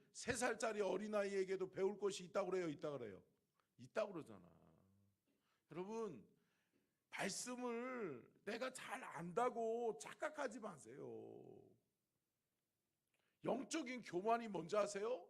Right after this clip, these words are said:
나만 의로운 거요. 나만 잘난 거요. 근데 잘 보면 잘난 거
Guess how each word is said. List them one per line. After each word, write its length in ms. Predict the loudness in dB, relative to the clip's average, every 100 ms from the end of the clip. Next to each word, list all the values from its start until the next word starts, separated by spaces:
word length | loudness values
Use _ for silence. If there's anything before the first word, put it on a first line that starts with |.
| -20 _ _ _
나만 440 | 4 6 8 8 6
의로운 480 | 2 0 0 -2 -2
거요. 320 | -4 -6 -12 -16 -20 -20 -20 _ _ _ _ _ _ _ _ _ _ _ _ _ _
나만 360 | 2 6 4 4
잘난 400 | 0 0 0 -2
거요. 320 | -8 -8 -14 -18 -20 -20 -20 _ _ _ _ _ _ _ _ _
근데 960 | -10 -6 -4 -2 -4 -4 -6 -6 -8 -12 -20 _ _ _ -18
잘 300 | -6 -4 -4
보면 840 | -4 -4 -2 -4 -6 -10 -14 -18 -20 _ _ _ _ _
잘난 380 | -8 -2 -2 0
거 280 | -2 -2